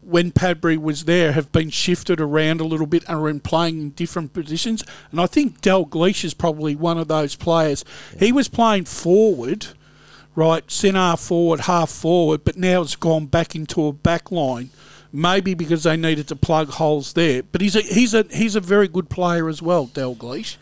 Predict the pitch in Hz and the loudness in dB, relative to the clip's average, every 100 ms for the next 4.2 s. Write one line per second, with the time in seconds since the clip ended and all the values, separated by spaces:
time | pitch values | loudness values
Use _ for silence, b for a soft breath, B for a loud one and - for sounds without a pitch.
0 | b b b - 208 220 175 233 - 175 | b b b -2 0 0 -2 -4 0 2
1 | 170 160 - 185 208 202 170 143 - 143 | 4 2 0 0 0 0 0 -2 -2 -2
2 | - 123 120 101 123 120 117 123 120 120 | -2 -4 -6 -2 0 0 0 0 0 0
3 | 120 117 120 101 139 127 113 127 139 147 | 0 0 -2 -4 -6 -4 -2 -4 -4 -6
4 | 175 233 | -6 -8